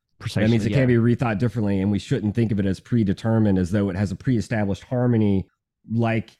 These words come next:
Speaker 2: in the existing, existing under capitalism or something like this, right? Existing
Speaker 1: Yeah.
Speaker 2: under, under the dominant power relations to imply,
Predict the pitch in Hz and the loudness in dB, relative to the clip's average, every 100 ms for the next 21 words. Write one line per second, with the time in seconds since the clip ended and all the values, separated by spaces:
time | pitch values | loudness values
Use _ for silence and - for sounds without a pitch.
0 | - 110 110 107 107 104 92 107 - 110 | -4 0 2 2 2 2 0 -4 -4 0
1 | 107 104 98 - _ 101 101 104 110 104 | 0 0 -4 -8 _ -10 -8 -4 0 0
2 | 95 104 101 98 90 85 82 - 87 87 | 0 -2 -4 -2 -2 -2 -4 -4 -4 -4
3 | 80 73 69 - 87 92 - 90 113 110 | -6 -6 -12 -8 -4 -4 -6 -2 2 2
4 | 98 95 98 101 95 107 107 101 92 104 | 2 0 0 0 -2 -2 0 0 0 0
5 | 104 98 107 104 104 101 101 - 92 85 | 0 -2 -4 -2 0 0 -2 -2 -2 -2
6 | - _ - - 131 120 107 95 95 95 | -6 _ -18 -2 2 2 2 0 0 -2
7 | - 107 98 98 98 95 95 | -4 -4 -2 0 0 0 0